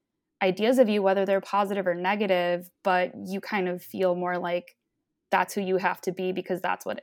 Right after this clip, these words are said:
is expected of you. And then as you kind of get that distance, you realize, like, well, I can actually be whoever I, like, want to and kind of grow into the person that I wanna be regardless of those, those notions. And, like, I'm still friends with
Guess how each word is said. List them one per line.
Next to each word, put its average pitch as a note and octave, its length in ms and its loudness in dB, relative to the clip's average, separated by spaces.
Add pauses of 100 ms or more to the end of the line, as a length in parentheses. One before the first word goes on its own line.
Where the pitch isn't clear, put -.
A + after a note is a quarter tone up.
(200)
is F#3+ 120 -8
expected - 520 0
of F#3 140 0
you. F3 340 4 (440)
And G3+ 100 2
then G3 100 2
as F#3 180 -2
you F#3+ 80 0
kind F#3 220 -4
of F3+ 200 -6 (340)
get G#3 180 4
that G3 200 0
distance, F#3 500 -2
you F#3 100 -4
realize, F#3+ 440 0
like, - 260 -4 (420)
well, A3 100 6
I G#3 60 4
can A3 160 -4
actually A3 880 0 (680)
be D4 220 6
whoever G3+ 440 6
I, F#3 200 4
like, F#3 220 -2 (400)
want B3+ 300 4
to G3 160 -2
and F#3 180 -2
kind G3 160 -2
of F#3 100 -6
grow G#3+ 200 4
into A3 160 2
the F#3 80 0
person F#3 400 -2
that F3+ 100 -2
I F3+ 60 -2
wanna F#3 260 -4
be F#3 300 -2
regardless F#3+ 680 0
of F#3 140 -4
those, F3+ 540 -2 (760)
those F3+ 200 4
notions. G#3+ 440 2
And, F#3 80 -4
like, F3+ 220 -2
I'm G3 180 4
still D4+ 220 4
friends A#3 280 4
with F#3 120 2